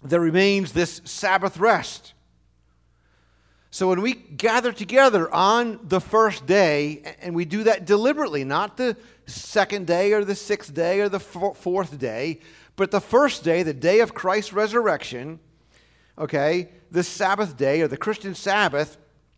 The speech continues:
we testify that we are now in Christ, God's people, delivered from our Egypt. And therefore we are sojourners seeking a better country.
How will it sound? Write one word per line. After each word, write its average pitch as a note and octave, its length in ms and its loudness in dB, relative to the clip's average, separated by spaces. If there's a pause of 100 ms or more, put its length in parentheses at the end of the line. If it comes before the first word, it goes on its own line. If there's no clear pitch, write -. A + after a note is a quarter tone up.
(340)
we G3 180 -2
testify F#3+ 640 2 (280)
that F3 220 -2
we G#3 220 -2
are G#3 220 8
now G3 800 4 (340)
in C#4 280 0
Christ, D#3 580 -2 (180)
God's F3+ 380 2
people, A#3 560 -4 (180)
delivered A3 460 4
from G3+ 180 0
our G3+ 300 4
Egypt. G#3 640 -6 (1800)
And E3+ 160 0
therefore F#3+ 360 2
we F#3+ 140 0
are F#3 100 2
sojourners D#3 960 0 (220)
seeking G3+ 440 -6
a F#3 60 -2
better F#3 240 0
country. D3+ 600 -4